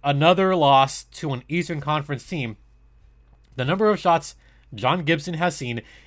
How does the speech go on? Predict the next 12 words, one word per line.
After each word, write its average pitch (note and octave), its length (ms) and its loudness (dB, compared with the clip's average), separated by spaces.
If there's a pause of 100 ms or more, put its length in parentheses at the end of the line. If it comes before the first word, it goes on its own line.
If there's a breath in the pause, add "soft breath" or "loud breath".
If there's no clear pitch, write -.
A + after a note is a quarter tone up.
is C#3 220 0 (160)
leading F#3+ 540 -2 (100)
the C3 140 -4
National E3 480 -2
Hockey F3+ 400 0
League C3 220 -4
right A2+ 120 -2
now, G#2+ 300 -6 (380 soft breath)
despite D#3 500 2
playing D#3 400 0
fewer F3+ 500 -2
games. A#2+ 760 -2